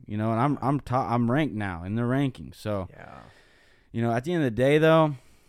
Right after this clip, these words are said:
Speaker 1: I think that fight, if I would want, I'd fight him. I think they should pay me a little bit more just because I'd be fighting behind me, and
Speaker 2: Mm.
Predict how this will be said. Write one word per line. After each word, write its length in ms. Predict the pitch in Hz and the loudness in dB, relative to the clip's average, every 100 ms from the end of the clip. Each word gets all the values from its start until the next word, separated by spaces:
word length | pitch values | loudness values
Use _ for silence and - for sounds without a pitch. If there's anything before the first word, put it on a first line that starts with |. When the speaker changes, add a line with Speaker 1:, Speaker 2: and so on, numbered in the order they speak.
| - - - | -20 -12 0
Speaker 1:
I 120 | 127 | 0
think 320 | 135 120 95 | 2 -4 -2
that 240 | 117 127 | 0 0
fight, 340 | - 127 127 - | 0 0 0 0
if 220 | 98 - - - - | -6 -10 -20 -20 -4
I 80 | 120 | 0
would 180 | 127 104 | 0 0
want, 220 | 117 139 110 | 0 0 0
I'd 180 | 127 | -2
fight 300 | 123 104 101 | -2 -6 -4
him. 200 | 107 113 65 | -4 -6 -6
I 100 | 120 | -4
think 200 | 131 107 | -2 -2
they 100 | 107 | -4
should 180 | - - | -6 -10
pay 200 | 107 113 | -4 -2
me 80 | 107 | -2
a 60 | |
little 180 | 107 107 | 0 0
bit 80 | 101 | -2
more 380 | 104 104 117 131 131 | -2 -2 -2 -4 -10
just 240 | 101 98 101 | -8 -8 -6
because 200 | 104 98 | -6 -4
I'd 160 | 95 | -4
be 120 | 95 95 | -6 -6
fighting 300 | 101 92 90 | -6 -6 -8
behind 360 | 85 95 98 | -6 -6 -4
me, 200 | 104 107 | -2 -2
and 160 | 92 80 | -4 -6
Speaker 2:
Mm. 120 | 92 | -12